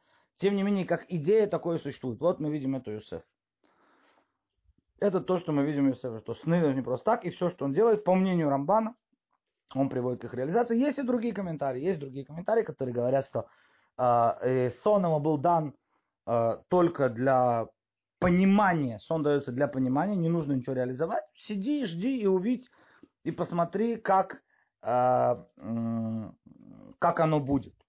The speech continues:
Наблюдай. То, то, что ты должен делать, ты не должен руководствоваться снами. Это,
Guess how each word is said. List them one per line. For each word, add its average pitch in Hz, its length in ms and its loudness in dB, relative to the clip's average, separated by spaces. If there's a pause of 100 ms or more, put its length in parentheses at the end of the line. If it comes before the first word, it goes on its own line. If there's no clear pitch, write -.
(300)
Наблюдай. 131 520 0
То, 185 160 -6
то, 202 200 0
что 208 140 -2
ты 160 120 -6
должен 165 360 2
делать, 220 280 0
ты 175 60 -2
не 180 100 0
должен 156 300 2
руководствоваться 139 640 -4
снами. 254 420 0 (420)
Это, 147 960 2